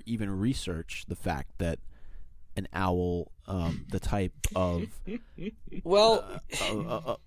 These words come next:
Speaker 1: of Hedwig is actually
Speaker 2: She
Speaker 1: diurnal, so
Speaker 2: yeah.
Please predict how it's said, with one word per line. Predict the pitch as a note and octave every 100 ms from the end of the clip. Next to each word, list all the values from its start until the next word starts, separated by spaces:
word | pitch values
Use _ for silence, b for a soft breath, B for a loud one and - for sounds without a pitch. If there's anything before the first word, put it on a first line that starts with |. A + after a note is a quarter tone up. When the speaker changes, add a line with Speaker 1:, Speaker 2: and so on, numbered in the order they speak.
| -
Speaker 1:
of | A#2
Hedwig | C3+ D3+ C3 A2+ G#2
is | A#2 G#2
actually | G2 G#2+ - C3 G#2 F#2+
Speaker 2:
She | F#2
Speaker 1:
diurnal, | F#2 A2 G#2+ E2
so | - -
Speaker 2:
yeah. | F#2+